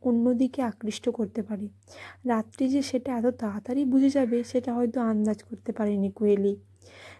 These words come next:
তুমি এত তাড়াতাড়ি বুঝে ফেললে? রাত্রি ধীরে ধীরে ওর পুরনো ছন্দে ফিরেছে। কুহেলির পদ্ধতি কিছুটা হলেও কার্যকর হয়েছে। মিষ্টি একটা হাসি ঠোঁটে কোণে এনে রাত্রি বলল, "আমাকে কি এতটাই অবুঝ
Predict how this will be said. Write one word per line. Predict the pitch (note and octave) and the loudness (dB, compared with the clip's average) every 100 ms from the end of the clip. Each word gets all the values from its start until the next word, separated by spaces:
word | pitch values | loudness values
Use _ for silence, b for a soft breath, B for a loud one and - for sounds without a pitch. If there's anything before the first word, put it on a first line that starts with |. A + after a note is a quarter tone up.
| B - | B 2
তুমি | C#4+ | 4
এত | C#4+ C#4+ | 4 2
তাড়াতাড়ি | C#4 A#3 A#3 C#4 C4+ | 0 0 2 2 4
বুঝে | C#4 D4 | 2 2
ফেললে? | D4+ E4 D4+ A3+ - _ _ _ _ _ _ _ _ _ C4+ | 0 2 2 2 -4 _ _ _ _ _ _ _ _ _ -2
রাত্রি | C4 C4 D4 | -2 0 -2
ধীরে | B3 D4 | 0 0
ধীরে | C#4+ D4+ B3 A#3+ B B B | 0 4 2 2 B B B
ওর | B3+ - | -2 0
পুরনো | B3+ A#3 A#3+ B3+ | 0 2 2 0
ছন্দে | - A3 G#3+ A3 | -2 -2 -2 -2
ফিরেছে। | A3 G#3+ G#3+ G3+ - B B B - | -4 -2 -2 -4 -16 B B B -4
কুহেলির | B3+ C4+ C#4 C#4 | 0 2 0 -2
পদ্ধতি | B3+ A3+ - B3 B3+ A#3 | -4 -4 -4 -4 -4 -6
কিছুটা | A#3+ A3+ A3+ C4 | -8 -6 -6 -4
হলেও | A#3 A#3 B3 | -2 -2 -2
কার্যকর | A#3+ A3 F#3+ A#3 A3+ A3+ | -4 -6 -6 -10 -6 -4
হয়েছে। | G#3+ A3 G#3+ A#3+ A#3 B B B A#3 | -2 -4 -6 -14 -14 B B B -4
মিষ্টি | A#3+ A3+ - D4+ | -2 -4 -6 -6
একটা | C#4+ - D4 | -6 -8 -10
হাসি | B3 A#3+ - B3+ B3 | -6 -8 -6 -8 -6
ঠোঁটে | - A#3 C4 C4 | -4 2 2 2
কোণে | C4+ | 0
এনে | C4+ C4 A#3 A#3+ A3 | 2 2 2 0 0
রাত্রি | A3 - - B3+ | -2 -4 -6 -4
বলল, | B3+ B3 A#3 A3+ B B B | -4 -4 -6 -8 B B B
"আমাকে | A#3 B3 B3 - | 0 0 0 -4
কি | D4 | 0
এতটাই | C4 C4 C4 C#4+ C#4 | 0 0 -2 0 0
অবুঝ | A#3+ B3+ | 0 0